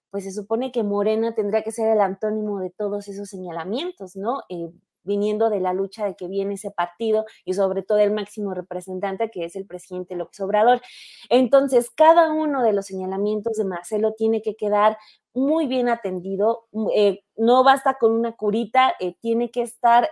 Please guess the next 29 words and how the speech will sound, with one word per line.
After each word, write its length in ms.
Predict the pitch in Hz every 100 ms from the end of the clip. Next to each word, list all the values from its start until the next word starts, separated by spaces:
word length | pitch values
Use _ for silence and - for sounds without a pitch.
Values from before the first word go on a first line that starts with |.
| -
eh, 260 | 190 185
que 140 | 180 233
quedar 300 | 262 240 240
esto 380 | 240 - 240 220
muy 260 | 226 262 330
limpio, 520 | 285 214 - 226 226 _ _ _
porque 640 | - 226 214 220 220 214 208
en 120 | 220
caso 300 | 269 285 349
de 140 | 330 247
que 260 | 202 - _ _ _
algo 480 | 240 254 269 302 -
se 220 | - 220
quede 240 | - 226 226
ahí, 340 | 220 202 240 _
algún 360 | 190 196 220
remanente, 760 | 240 254 233 196 220 220 262 277 - _ -
va 60 |
a 40 | 381
venir 280 | 359 254
a 60 | 233
afectar 440 | 226 180 - 202
mucho 400 | 190 196 196 208
a 100 | 185
quien 220 | 175 175 165
quede. 420 | 208 208 220 -
En 120 | 190
este 240 | 196 208
caso, 420 | 202 202 196 220